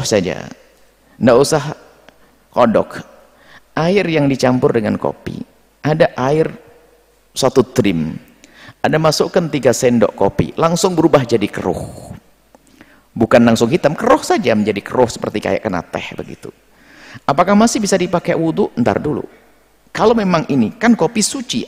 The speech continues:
airnya suci mensucikan. Kopi dituangkan di air, berubah airnya. Nah, apakah ini langsung airnya berubah menjadi suci, tidak bisa mensucikan? Dilihat dulu.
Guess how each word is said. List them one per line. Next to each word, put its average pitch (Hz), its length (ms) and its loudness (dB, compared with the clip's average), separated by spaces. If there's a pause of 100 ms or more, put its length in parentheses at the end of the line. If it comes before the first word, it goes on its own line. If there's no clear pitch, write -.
airnya 127 400 2
suci 320 400 -2
mensucikan. 147 560 0 (400)
Kopi 196 400 2
dituangkan 147 400 0
di 120 160 0
air, 110 320 -4
berubah 233 480 2
airnya. 175 320 -4 (2500)
Nah, 76 240 -4
apakah 220 400 2
ini 220 160 4
langsung 196 360 4
airnya 175 240 0
berubah 180 320 2
menjadi 156 320 0
suci, 277 400 -2
tidak 175 200 2
bisa 160 120 2
mensucikan? 143 400 -4
Dilihat 117 320 -2
dulu. 165 240 0